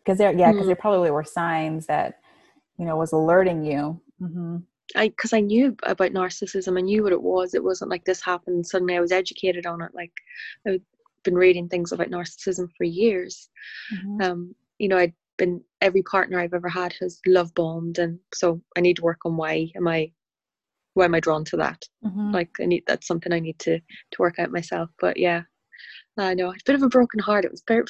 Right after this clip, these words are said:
Speaker 2: pretty nasty, but, um, I think I'll get there. I think I'll be all right. <laughs>
Speaker 1: Okay, yeah. Was, was the breakup recent? I know you were together for two years, but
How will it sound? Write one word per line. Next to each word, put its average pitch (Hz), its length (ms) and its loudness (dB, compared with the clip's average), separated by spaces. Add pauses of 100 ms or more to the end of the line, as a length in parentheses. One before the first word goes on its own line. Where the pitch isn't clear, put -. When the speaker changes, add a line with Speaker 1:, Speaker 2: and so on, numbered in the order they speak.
Speaker 2:
pretty 330 260 6
nasty, 285 580 0 (120)
but, 202 180 2
um, 185 260 -4 (1040)
I 370 80 4
think - 200 0
I'll 175 80 4
get 165 240 -4
there. 196 160 -4
I 220 40 -6
think 220 240 -8
I'll 190 60 -4
be 185 140 0
all 175 120 -4
right. 196 240 -4 (280)
<laughs> 269 140 -4
Speaker 1:
Okay, 226 600 0
yeah. 196 400 -6
Was, 202 240 0
was 202 220 -2
the 208 80 0
breakup 220 400 0
recent? 285 400 0
I 214 60 0
know 196 100 0
you 185 320 0
were 190 100 -2
together 180 320 0
for 175 120 -6
two - 180 -4
years, 160 420 -2
but 160 260 -4